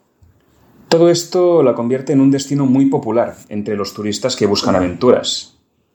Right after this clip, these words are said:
Allí puedes explorar selvas, hacer senderismo por la montaña, surfear en el mar o bajar por un río en kayak. Tan importante es la naturaleza en este país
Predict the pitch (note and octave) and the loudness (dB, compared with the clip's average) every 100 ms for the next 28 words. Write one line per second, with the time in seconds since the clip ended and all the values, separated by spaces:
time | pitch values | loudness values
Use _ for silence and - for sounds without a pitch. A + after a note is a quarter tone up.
0 | _ _ _ _ _ G#2 G2 G#2 G#2 G2 | _ _ _ _ _ 0 0 2 2 2
1 | G#2+ - G#2 F#2+ F#2+ - - A#2 A2+ A2+ | -2 -4 -2 -2 -2 -2 -2 2 2 0
2 | G#2+ A2+ A2 G2+ G#2 G2 - G#2+ G2 G2+ | -2 -2 -4 -6 -4 -2 -2 -2 0 -2
3 | G2+ G2 G#2 G2 G2 F#2+ F#2+ A#2 A#2 A2+ | -2 0 0 0 0 -2 2 2 2 -6
4 | A#2+ - _ _ - A2 G2+ G#2 G2+ G2+ | -12 -16 _ _ -4 -2 -2 2 2 4
5 | G2+ G2+ A2+ B2 C#3+ A2+ G2 G#2+ G#2+ A2 | 0 0 0 0 2 2 2 -2 -2 0
6 | G#2+ G2+ G#2+ G#2 G2 F#2 G2+ - - _ | 0 -2 -2 -2 -2 -4 -2 -4 -8 _
7 | _ _ _ _ _ _ _ _ _ _ | _ _ _ _ _ _ _ _ _ _
8 | _ _ _ _ C#3+ D#3 E3+ E3 C#3+ C3 | _ _ _ _ 2 4 2 2 0 0
9 | G#2+ G2+ G2+ G2+ G2+ G2+ G2 G2 G2 G#2 | 0 0 0 0 0 -2 -4 0 2 2
10 | G2+ G2+ F#2+ A2+ - C#3+ B2+ C3+ - - | 0 -2 -2 -2 -2 0 2 2 0 -6
11 | - | -10